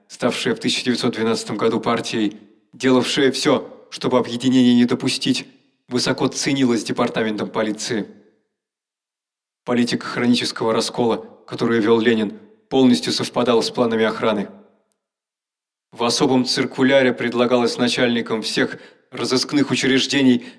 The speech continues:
безотлагательно внушить подведомственным им секретным сотрудникам, чтобы они, участвуя в разного рода партийных совещаниях, неуклонно и настойчиво проводили и убедительно отстаивали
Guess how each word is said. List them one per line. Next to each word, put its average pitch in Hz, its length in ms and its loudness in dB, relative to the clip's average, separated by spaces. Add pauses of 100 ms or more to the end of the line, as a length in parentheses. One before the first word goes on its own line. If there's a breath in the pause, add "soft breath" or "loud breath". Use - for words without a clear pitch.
(100)
безотлагательно 131 800 2
внушить 135 460 0
подведомственным 131 800 0
им 151 140 -2
секретным 131 480 -2
сотрудникам, 127 680 0 (260 loud breath)
чтобы 135 340 2
они, 139 420 2
участвуя 139 520 0
в 120 40 0
разного 135 400 2
рода 135 220 2
партийных 135 480 2
совещаниях, 127 680 2 (320 loud breath)
неуклонно 143 540 4
и 139 60 4
настойчиво 135 640 2
проводили 131 500 2
и 127 60 8
убедительно 131 600 4
отстаивали 131 760 2